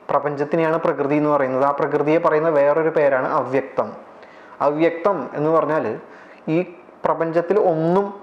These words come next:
മുഴുവൻ എപ്പോഴും നിലനിൽക്കുന്നതല്ല, അതിന് ഉൽപ്പത്തി, സ്ഥിതി, നാശം എന്നീ, ആ, കാര്യങ്ങളുണ്ട്. അപ്പോ ഈ വ്യക്തമായിട്ടുള്ളതല്ല ഇത്, അതുകൊണ്ടാണ് അതിനെ മാറ്റമുള്ളത് കൊണ്ട്, മാറ്റമുള്ളതാണ് എന്നുള്ളത് കൊണ്ടാണ് അതിനെ അവ്യക്തം എന്ന്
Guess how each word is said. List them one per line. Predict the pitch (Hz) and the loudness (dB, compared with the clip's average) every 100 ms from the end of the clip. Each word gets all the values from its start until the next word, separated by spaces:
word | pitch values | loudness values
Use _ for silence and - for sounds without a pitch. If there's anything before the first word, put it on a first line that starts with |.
| - - - - - | -20 -20 -20 -20 -10
മുഴുവൻ | 147 151 151 160 185 | -2 0 2 2 2
എപ്പോഴും | 185 - - 160 160 185 202 - | 0 -2 2 2 4 0 -4 -6
നിലനിൽക്കുന്നതല്ല, | 143 147 151 143 143 139 117 | -2 0 0 0 -2 0 0
അതിന് | 107 127 156 | 0 0 -2
ഉൽപ്പത്തി, | 220 - 185 156 147 185 | -2 -4 -2 -4 -4 -4
സ്ഥിതി, | 180 - 147 | -4 -4 -2
നാശം | 160 147 131 147 139 | 0 0 0 -2 -4
എന്നീ, | 135 143 196 - - - - - - - - - - | -2 -2 -4 -10 -20 -20 -20 -20 -20 -20 -20 -20 -8
ആ, | - 120 113 110 110 127 - - | -4 -2 -2 -4 -6 -8 -12 -6
കാര്യങ്ങളുണ്ട്. | 143 139 135 139 117 95 - - - - - - | -2 0 0 -2 -2 -6 -12 -16 -20 -20 -14 -8
അപ്പോ | - 143 180 - - 160 | 2 4 4 0 -6 -2
ഈ | 190 233 - - - - - - - - | 0 0 -2 -8 -20 -20 -20 -20 -20 -4
വ്യക്തമായിട്ടുള്ളതല്ല | 147 165 165 - 269 247 214 202 202 190 131 123 | 0 0 -2 0 2 4 2 2 2 2 0 0
ഇത്, | 117 98 - | -2 -4 -8
അതുകൊണ്ടാണ് | 131 139 165 185 | -2 0 2 2
അതിനെ | 165 160 226 - - - | 2 0 -2 -6 -14 -4
മാറ്റമുള്ളത് | 143 151 160 226 226 190 160 | 0 0 2 0 4 4 4
കൊണ്ട്, | 156 156 156 160 139 | 2 0 0 -2 0
മാറ്റമുള്ളതാണ് | 139 156 196 175 165 160 156 | 0 2 2 4 4 4 2
എന്നുള്ളത് | 156 151 147 | 0 2 2
കൊണ്ടാണ് | 135 135 131 | 2 0 0
അതിനെ | 135 | 0
അവ്യക്തം | 139 139 143 147 - 143 139 | 0 2 0 0 -2 -4 -4
എന്ന് | 143 | -4